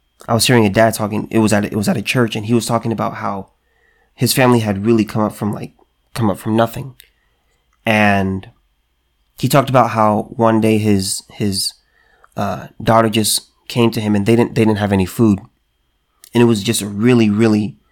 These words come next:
uh, just an incredible story. But she looked at him, and she pulled on his pant leg and said, "Daddy,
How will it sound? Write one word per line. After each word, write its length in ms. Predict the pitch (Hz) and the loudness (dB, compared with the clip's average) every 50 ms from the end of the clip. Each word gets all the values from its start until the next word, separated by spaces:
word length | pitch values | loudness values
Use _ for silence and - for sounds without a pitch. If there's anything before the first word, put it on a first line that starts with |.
| _ _ _ - - - | _ _ _ -20 -18 -12
uh, 340 | - 90 95 - - - - _ _ _ _ _ _ _ _ _ _ _ _ _ _ _ _ _ _ _ _ _ _ - | -10 -10 -8 -10 -10 -14 -18 _ _ _ _ _ _ _ _ _ _ _ _ _ _ _ _ _ _ _ _ _ _ -4
just 160 | 120 123 - | -2 -2 0
an 80 | 123 113 | 0 -2
incredible 340 | 98 - 135 135 131 104 98 | -2 -2 -2 0 0 -2 -2
story. 420 | - - 120 117 113 104 104 - _ _ _ _ _ _ _ _ _ _ _ _ - | -4 -2 -2 0 0 -2 -4 -8 _ _ _ _ _ _ _ _ _ _ _ _ -4
But 120 | 127 120 | -2 0
she 220 | - - 165 127 110 | 2 2 2 2 4
looked 300 | 110 127 135 123 - 127 | 4 2 2 2 0 -2
at 120 | 110 104 | -2 -2
him, 360 | 98 107 104 101 98 95 - - | -2 -2 -2 -2 -2 -4 -8 -10
and 140 | - 107 104 | -8 -8 -8
she 160 | - - 101 | -6 -8 -10
pulled 260 | 143 - - 127 131 131 | -10 -10 -6 -2 0 2
on 60 | 120 | 2
his 100 | 113 - | 0 -2
pant 180 | - 120 107 | -4 -8 -8
leg 80 | 110 107 | -8 -8
and 100 | 123 147 | -10 -10
said, 220 | - 113 101 95 | -10 -12 -12 -10
"Daddy, 480 | - 117 113 113 110 110 104 143 - _ | -10 -8 -8 -8 -8 -8 -8 -10 -12 _